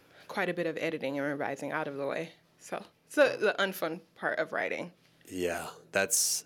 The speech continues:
Speaker 2: uh, it, it's kinda fun though, no?
Speaker 1: Yeah,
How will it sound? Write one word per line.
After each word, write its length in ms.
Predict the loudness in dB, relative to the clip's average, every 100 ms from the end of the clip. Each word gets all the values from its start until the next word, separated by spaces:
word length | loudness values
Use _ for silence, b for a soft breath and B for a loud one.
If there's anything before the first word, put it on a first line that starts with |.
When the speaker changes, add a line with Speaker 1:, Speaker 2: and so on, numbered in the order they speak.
| 4
Speaker 2:
uh, 220 | 6 6
it, 60 | 6
it's 320 | 4 2 0
kinda 180 | 2 2
fun 320 | 2 2 4
though, 140 | 4 6
no? 340 | 6 6 2 B B B B 2
Speaker 1:
Yeah, 340 | 4 4 4